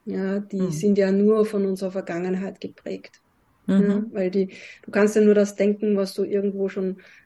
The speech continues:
Speaker 1: gelernt hast, erfahren hast, wie auch immer. Davon wissen wir heute, äh, von diesen sechzig bis achtzigtausend Gedanken sind neunzig Prozent völlig unbewusst und neunzig Prozent davon sind immer wieder die gleichen, die unbewusst ablaufen.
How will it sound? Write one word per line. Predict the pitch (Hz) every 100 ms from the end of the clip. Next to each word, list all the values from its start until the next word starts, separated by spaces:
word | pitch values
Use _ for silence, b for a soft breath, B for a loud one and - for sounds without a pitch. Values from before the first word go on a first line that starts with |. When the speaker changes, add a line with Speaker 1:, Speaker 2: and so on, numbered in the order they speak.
| _
Speaker 1:
gelernt | - 208 190 190 196 196
hast, | 185 196
erfahren | 190 180 180 185 190
hast, | 190 -
wie | 185
auch | 185
immer. | 175 180 180
Davon | 185 - 185 185 185
wissen | 185 185 202
wir | 190 185
heute, | 185 180 185 175 B B B B _
äh, | 190 180 175 180
von | 185 185
diesen | 180 185 180
sechzig | 185 180 - 190
bis | 190
achtzigtausend | 180 - 185 190 180 185
Gedanken | 180 180 185 190 190
sind | 202 185
neunzig | 185 185 185 196
Prozent | 196 180 190 185
völlig | - 214 208 202
unbewusst | 202 196 196 208 220 - - b b b b -
und | 202 190 185
neunzig | 196 196 202 208
Prozent | 196 208 190 190
davon | 185 196 185
sind | 185
immer | 214 220 208
wieder | 196 202
die | 196
gleichen, | 202 175 185 214 220 180
die | 180
unbewusst | 185 180 180 175 170 -
ablaufen. | 180 - - 196 - 190